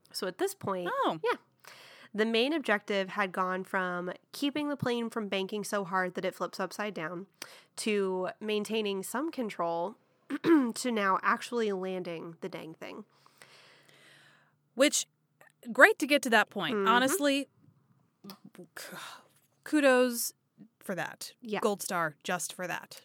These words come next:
Speaker 2: to get to that point.
Speaker 1: It's incredible that they made it that far. The crew wasn't sure whether or not to deploy the landing gear,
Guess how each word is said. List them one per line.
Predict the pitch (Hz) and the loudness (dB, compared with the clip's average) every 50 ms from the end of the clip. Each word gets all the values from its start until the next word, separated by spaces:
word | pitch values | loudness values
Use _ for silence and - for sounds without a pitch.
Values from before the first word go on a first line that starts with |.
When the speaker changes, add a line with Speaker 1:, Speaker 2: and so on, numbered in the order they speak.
| _ | _
Speaker 2:
to | - - | -10 -10
get | 165 156 | -10 -10
to | - - | -12 -16
that | - - | -16 -16
point. | - - - 226 | -14 -6 0 0
Speaker 1:
It's | 226 180 - - - | 0 0 0 -8 -10
incredible | - - 220 202 190 185 180 170 170 165 185 185 - | -4 -2 -2 0 0 0 -2 -2 -2 -4 -8 -12 -10
that | - 165 | -12 -12
they | - 165 160 | -10 -10 -10
made | 156 165 165 - | -10 -10 -12 -14
it | - - | -14 -10
that | - - - - | -10 -10 -10 -8
far. | - 175 - 196 190 _ _ _ - | -10 -10 -10 -10 -14 _ _ _ -2
The | - 285 262 | 0 0 0
crew | - - 262 254 254 269 294 302 294 - | 2 2 2 4 4 4 2 2 0 0
wasn't | 208 214 220 214 - 247 240 | 2 2 2 2 2 -2 -2
sure | - - 214 196 190 190 | -2 0 2 2 2 2
whether | 185 196 190 185 190 190 185 | 2 0 -2 0 0 0 0
or | - 190 | 0 -2
not | 185 180 170 165 165 - _ - | 0 0 0 0 0 -2 _ -10
to | - - - 202 190 | -10 -8 -6 -6 -6
deploy | 185 180 180 - - - 190 185 180 | -6 -8 -10 -12 -8 -4 -4 -4 -4
the | 180 202 | -4 -6
landing | 175 175 170 170 175 180 208 220 233 247 | -8 -6 -6 -6 -6 -6 -6 -8 -8 -8
gear, | - 285 277 294 311 339 370 | -8 -8 -6 -6 -6 -6 -8